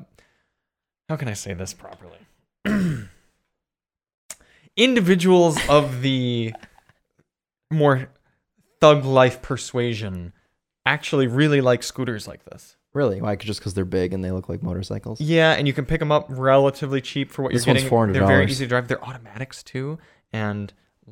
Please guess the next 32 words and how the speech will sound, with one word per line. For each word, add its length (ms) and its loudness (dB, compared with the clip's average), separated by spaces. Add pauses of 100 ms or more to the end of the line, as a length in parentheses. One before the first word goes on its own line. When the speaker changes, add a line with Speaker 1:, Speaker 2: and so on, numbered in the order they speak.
(160)
Speaker 1:
fewer 240 -2
and 100 -6
fewer 220 -4
people 260 -10
know 140 -8
how 60 -10
to 60 -8
drive 220 -6
manuals, 400 -8
as 140 -10
you 80 -10
know, 200 -10 (400)
these 140 -20
days. 280 -4
And 160 -2
you 80 0
can 160 -4
fit 180 0
'em 100 -2
out 140 -2
with 160 -10
big 200 -6
degenerate 420 -8
speakers 360 -10
like 200 -10
this, 280 -12
and, 220 -10
uh, 160 -8
they're, 180 -10
they're 180 -10
quite 240 -2
comfortable. 420 -10